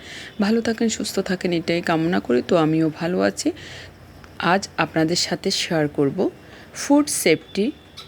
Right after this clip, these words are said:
অলিম্পিয়াড, অর্থাৎ নিরাপদ খাদ্য বিষয়ক কুইজ প্রতিযোগিতা ও পুরস্কার বিতরণ অনুষ্ঠান অনুষ্ঠিত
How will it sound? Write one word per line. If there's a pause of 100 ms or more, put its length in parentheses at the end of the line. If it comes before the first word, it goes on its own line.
অলিম্পিয়াড, (720)
অর্থাৎ (120)
নিরাপদ
খাদ্য
বিষয়ক (340)
কুইজ (100)
প্রতিযোগিতা (180)
ও (120)
পুরস্কার
বিতরণ
অনুষ্ঠান (720)
অনুষ্ঠিত